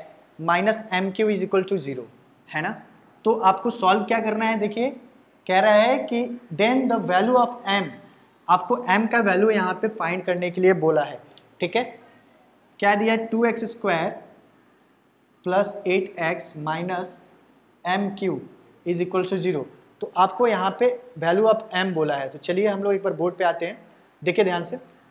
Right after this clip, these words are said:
two x square plus eight x, uh, minus M दिया, एम क्यू दिया है,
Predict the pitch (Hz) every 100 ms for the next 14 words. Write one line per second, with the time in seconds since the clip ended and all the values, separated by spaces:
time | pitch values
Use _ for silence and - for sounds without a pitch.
0 | _ 220 247 247 247 247 226 226 226 214
1 | - 202 208 208 208 - 208 - 180 165
2 | 165 165 170 208 214 - 180 180 165 151
3 | 139 - - 185 190 208 180 156 131 127